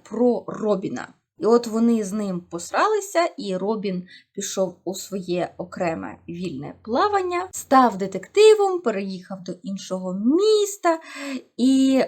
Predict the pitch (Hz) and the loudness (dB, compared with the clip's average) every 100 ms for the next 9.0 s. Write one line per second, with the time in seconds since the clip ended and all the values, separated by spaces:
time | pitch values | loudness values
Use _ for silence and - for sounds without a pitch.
0 | - 185 190 - - 202 226 208 190 190 | 0 0 2 0 -2 0 2 2 -2 -4
1 | 202 226 330 359 262 226 214 202 196 185 | -2 0 2 0 -2 -4 -2 -4 -4 -6
2 | - 202 190 - - 196 185 185 180 180 | -6 -8 -8 -10 -2 -2 -2 -4 -10 -10
3 | - _ - 175 - 165 - 196 202 - | -18 _ -14 -10 -10 -12 -14 -10 -8 -8
4 | - 226 285 440 480 - - - - 190 | -10 -4 -2 -2 -4 -14 -20 -20 -6 0
5 | 254 - 403 415 381 - 339 339 320 - | 2 4 4 4 0 0 4 6 4 0
6 | - 330 _ - 294 233 254 330 - 381 | -14 -16 _ -2 0 0 0 0 -4 -10
7 | - 202 214 220 196 233 240 - - 233 | -12 -8 -4 -2 0 -2 -2 -6 -12 -6
8 | 214 190 - 226 226 - 180 131 190 247 | -6 -6 -6 -6 -6 -6 -6 -8 -12 -16